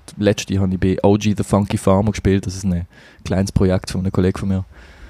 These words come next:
wo wir eigentlich für ein Hoffest haben wir schnell vier Proben reingetatscht und dann dort am Hoffest gespielt und halt eben bei Fresh. Bei Fresh bin ich eigentlich so ein bisschen, so ein bisschen reingerutscht,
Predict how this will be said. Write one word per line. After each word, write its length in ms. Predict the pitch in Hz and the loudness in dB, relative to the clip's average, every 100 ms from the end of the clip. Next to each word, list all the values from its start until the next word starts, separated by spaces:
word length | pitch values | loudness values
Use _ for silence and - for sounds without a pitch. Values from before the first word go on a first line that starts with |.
| - - | -20 -12
wo 220 | 101 95 90 | -4 0 0
wir 140 | 90 | 0
eigentlich 240 | 90 95 | 0 -2
für 120 | - 92 | -2 0
ein 140 | 85 | 2
Hoffest 500 | 85 92 - - - | 4 2 0 -6 -6
haben 120 | 117 | -6
wir 60 | 101 | -6
schnell 260 | - - - | -4 -6 -6
vier 220 | - 101 | -4 -2
Proben 320 | - 92 92 | 2 2 2
reingetatscht 560 | 90 90 90 87 - - | 0 0 0 -2 -4 -4
und 360 | 90 85 - 92 | -4 -4 -4 -4
dann 240 | 87 85 | -2 0
dort 180 | 85 - | -2 -2
am 220 | 90 90 | -2 0
Hoffest 340 | 98 - 107 | 0 0 -2
gespielt 320 | - - 95 95 | -4 -4 -4 0
und 220 | 107 98 | 0 2
halt 160 | 92 | 0
eben 120 | - 87 | 0 -2
bei 120 | - | 0
Fresh. 340 | 104 110 - - - | 4 2 2 -8 -8
Bei 80 | - | -4
Fresh 280 | 101 120 120 | 2 4 4
bin 140 | 123 | 2
ich 100 | 113 | 2
eigentlich 380 | 98 110 110 98 - - - - - - - _ _ _ _ - - | 2 4 4 2 -4 -12 -20 -20 -20 -20 -20 _ _ _ _ -20 -10
so 100 | - | -4
ein 20 | |
bisschen, 260 | 98 - - _ _ | -2 -2 -6 _ _
so 120 | - 90 | -8 -4
ein 20 | |
bisschen 260 | 98 104 | -4 0
reingerutscht, 720 | 123 110 - - - - - | 0 0 0 2 2 -2 -6